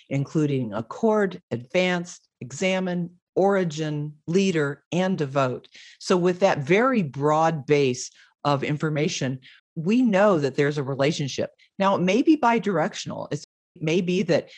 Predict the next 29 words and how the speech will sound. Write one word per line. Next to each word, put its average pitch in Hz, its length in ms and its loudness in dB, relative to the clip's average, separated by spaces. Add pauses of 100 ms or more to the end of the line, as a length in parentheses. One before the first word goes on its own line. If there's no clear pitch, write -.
(120)
patients 165 400 -2
who 147 100 -2
have 147 240 -2
risk 151 260 0
for 151 120 -4
severe 147 340 -2
hypoglycemia 139 960 0 (360)
are 151 140 2
the 147 120 -4
same 170 340 0
patients 139 460 -4
who 147 120 -4
have 127 240 -2
risk 127 320 -2
for 131 160 -8
cardiovascular 131 720 -2
disease. 110 420 -4
We 170 300 2
can't - 440 -6
be 113 100 -6
sure 120 400 -6 (240)
of 127 100 0
a 120 80 -4
cause 131 300 -2
and 127 80 -4
effect. 131 420 -4 (400)
However, 175 680 0 (260)
there 233 420 0
are 180 520 2